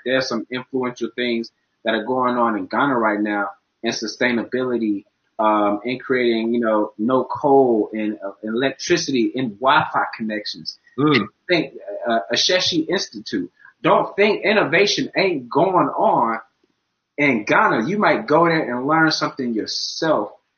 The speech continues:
Speaker 2: Right.
Speaker 1: You know, you think, you think you know the streets. You think America is just all this and that.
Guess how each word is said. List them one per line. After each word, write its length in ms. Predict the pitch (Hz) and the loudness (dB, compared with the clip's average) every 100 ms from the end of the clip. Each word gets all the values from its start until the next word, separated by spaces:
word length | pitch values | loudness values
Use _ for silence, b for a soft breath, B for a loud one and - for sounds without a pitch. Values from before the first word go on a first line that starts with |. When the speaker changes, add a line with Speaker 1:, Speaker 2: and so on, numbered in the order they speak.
| _ | _
Speaker 2:
Right. 280 | 113 131 127 - 131 | 2 4 4 -2 -8
Speaker 1:
You 60 | |
know, 80 | 127 | -2
you 100 | 143 165 | -2 2
think, 260 | 156 151 | 2 0
you 140 | 139 156 | -6 -2
think 240 | 156 151 | 0 2
you 100 | 156 | 2
know 140 | 151 | 4
the 60 | 131 | 2
streets. 280 | - 165 156 | 2 0 2
You 80 | 160 | 0
think 200 | 156 135 | 0 2
America 440 | 120 151 151 147 | 2 6 6 4
is 120 | 123 | 0
just 200 | 131 - - | -2 -6 0
all 280 | 131 131 131 | 2 4 2
this 140 | 139 | 0
and 80 | 139 | 2
that. 300 | 151 131 | 2 2